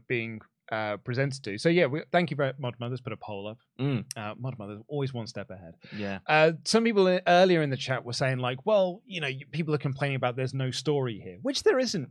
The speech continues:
Speaker 1: really. There is no story. Like, um, like, the, there was one story in this Cody Brock feud,
Speaker 2: Mm.
Speaker 1: which is Cody doesn't know why Brock attacked him.
Speaker 2: Mm-hmm.
Speaker 1: And that still has not been resolved. And I think further to that, I don't think they're doing that story anymore because that has not really been brought up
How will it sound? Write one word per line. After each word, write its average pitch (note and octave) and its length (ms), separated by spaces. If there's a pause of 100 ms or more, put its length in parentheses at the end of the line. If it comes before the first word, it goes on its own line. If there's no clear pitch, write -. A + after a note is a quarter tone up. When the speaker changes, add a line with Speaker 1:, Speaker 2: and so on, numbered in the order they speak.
Speaker 1:
really. A2 440
There E3+ 180
is A3 80
no A#3 100
story. G3+ 320
Like, F3 160
um, F3 220
like, E3 220
the, F3 180
there F#3+ 140
was D3+ 120
one A#3 380
story G#3+ 340
in A2+ 80
this G#2 120
Cody C3 280
Brock C3 240
feud, A2+ 280
Speaker 2:
Mm. A2 40
Speaker 1:
which B2 120
is C3+ 100
Cody F3 300
doesn't D3+ 260
know C3+ 120
why B2+ 140
Brock A#2+ 320
attacked C3+ 460
him. E2+ 180
Speaker 2:
Mm-hmm. A#2 180 (300)
Speaker 1:
And E3 140
that A3 180
still G#3+ 280
has F3+ 180
not G#3+ 260
been F3 240
resolved. D3 600 (100)
And C#3+ 100
I D3 140
think G3+ 320 (140)
further F#3 320
to - 100
that, A2 200 (100)
I C#3+ 80
don't E3 360
think E3+ 220
they're E3 140
doing D3 420
that F2+ 180
story F#2+ 380
anymore F2+ 380
because B2+ 220
that F#3+ 200
has E3 160
not E3 260
really D#3 280
been C#3+ 220
brought C3+ 440
up A#2 320